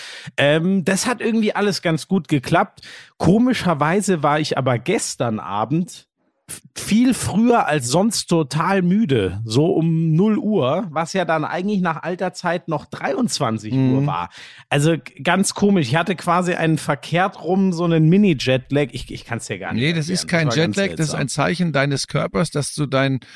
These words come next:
Speaker 2: verhunstes Leben, das du häufiger führst, einfach mal ein bisschen veränderst. Einfach mal, man kann übrigens durchaus um zwölf abends mal ins Bett gehen,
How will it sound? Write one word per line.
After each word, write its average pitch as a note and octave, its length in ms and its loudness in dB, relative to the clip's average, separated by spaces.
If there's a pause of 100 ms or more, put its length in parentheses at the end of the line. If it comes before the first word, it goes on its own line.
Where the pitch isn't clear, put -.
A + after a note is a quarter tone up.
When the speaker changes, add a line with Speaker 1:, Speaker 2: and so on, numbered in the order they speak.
(140)
Speaker 2:
verhunstes E3 720 2
Leben, D3+ 400 2
das A#2 160 -2
du A#2+ 140 2
häufiger A#2 420 0
führst, C#3 420 0
einfach C#3+ 300 -2
mal C3+ 140 2
ein C3 100 0
bisschen C#3 220 0
veränderst. B2+ 640 -4 (840)
Einfach F#3 320 2
mal, E3 340 2
man D#3 180 0
kann A3 220 0
übrigens E3 340 0
durchaus E3+ 440 2
um D3 120 -2
zwölf D#3+ 500 2
abends D3 340 -4
mal C3 180 -2
ins A#2 120 -4
Bett D3 260 -4
gehen, F3+ 300 0